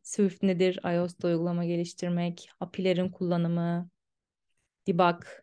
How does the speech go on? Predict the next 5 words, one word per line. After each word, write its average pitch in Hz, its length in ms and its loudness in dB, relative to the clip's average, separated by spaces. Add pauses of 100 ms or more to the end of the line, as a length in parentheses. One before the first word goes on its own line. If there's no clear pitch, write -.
(160)
etme, 175 640 -4 (300)
<clears throat> 196 560 2
projenin, 180 680 0 (840)
projenin 175 500 0
aşamaları. 170 800 -2